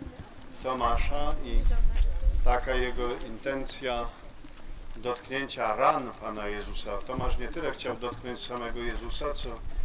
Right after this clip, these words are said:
dotknąć miejsca gwoździ i włóczni. Y, myślę, że wiecie, jak papież Franciszek to interpretuje. Bardzo często ten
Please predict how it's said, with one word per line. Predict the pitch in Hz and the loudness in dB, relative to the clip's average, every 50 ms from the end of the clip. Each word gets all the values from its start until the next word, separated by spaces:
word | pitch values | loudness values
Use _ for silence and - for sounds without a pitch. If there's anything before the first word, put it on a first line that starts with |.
| - - - - - - - - - 107 | 2 2 2 2 4 4 4 4 2 0
dotknąć | 127 131 - - - 123 - - - | 0 0 0 0 -2 -4 -4 -4 -4
miejsca | 123 123 127 120 - - - 139 131 | -6 -4 -2 0 2 2 4 4 4
gwoździ | 120 - 123 127 127 131 127 - - - 135 131 131 127 131 - - - - | 4 2 2 0 0 -2 -2 -4 -6 -8 -8 -8 -10 -10 -12 -14 -14 -12 -12
i | 123 123 117 | -10 -10 -10
włóczni. | 110 - 131 127 120 - - - - 131 113 104 | -10 -10 -10 -10 -10 -10 -10 -12 -10 -10 -12 -12
Y, | 98 - - - - - - - - - - - - - - - - - - - - - - - - - - - - - - - - - - 127 123 123 123 120 - - - - - - | -12 -14 -14 -14 -14 -14 -16 -16 -16 -16 -16 -14 -14 -14 -14 -14 -16 -16 -16 -16 -14 -12 -12 -12 -12 -14 -14 -14 -14 -14 -14 -14 -14 -14 -14 -14 -14 -14 -12 -12 -12 -12 -12 -14 -14 -12
myślę, | 139 127 - - 147 131 | -12 -10 -6 -4 -2 -2
że | 123 139 131 | 0 0 0
wiecie, | 131 160 165 160 - 160 139 | 0 0 0 0 -2 -2 -2
jak | 131 139 139 139 - - - - - - - - - - - - - - - - - | -2 -2 -2 -2 -4 -6 -8 -8 -8 -8 -10 -12 -14 -14 -16 -16 -16 -14 -14 -8 -4
papież | 147 143 143 143 143 139 - | -2 -2 -2 -2 -4 -6 -6
Franciszek | - 143 135 131 - - - - - 135 123 - - | -4 -4 -4 -4 -4 -6 -8 -6 -6 -6 -6 -6 -4
to | 135 | -4
interpretuje. | 127 123 123 - 127 120 117 123 127 123 120 - - 127 123 120 120 131 135 - - - - - - - - - - - - - - - - - - - - - - - - | -4 -2 -2 -2 -2 -2 -2 -2 -2 -2 -4 -6 -6 -6 -4 -4 -4 -4 -6 -8 -10 -12 -12 -12 -12 -12 -12 -12 -10 -10 -10 -10 -10 -10 -10 -10 -10 -10 -10 -10 -8 -4 2
Bardzo | 131 135 135 135 139 135 135 | 4 4 4 4 2 -4 -4
często | - 147 147 143 139 - - - 135 - | -4 -4 -4 -4 -4 -4 -4 -4 -4 4
ten | - - - | 8 10 12